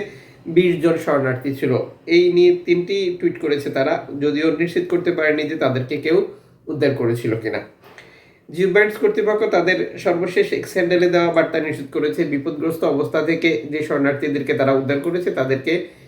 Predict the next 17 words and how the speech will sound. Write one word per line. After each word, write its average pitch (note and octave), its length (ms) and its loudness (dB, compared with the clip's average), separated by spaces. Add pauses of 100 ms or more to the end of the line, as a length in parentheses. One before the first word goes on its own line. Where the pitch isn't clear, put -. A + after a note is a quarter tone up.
(120)
ইতালির E3+ 420 4
কাছে F3 200 -2 (120)
হস্তান্তর C3 500 -2
করেছে। A#2 260 -2 (1400)
এবারকার F3+ 440 4
জিও F3+ 180 4
ব্যান্ডসের F3+ 400 2
অভিযানটি F3 420 2 (200)
একটু G3 180 -2 (140)
ভিন্ন E3 180 2
রকম D3 260 0 (100)
ছিল। D3+ 140 -2 (580)
আপনারা F3 260 4 (100)
জানেন E3 300 4
যে F3 80 8 (440)
তাদের D#3 280 2 (240)
শরণার্থী E3 580 2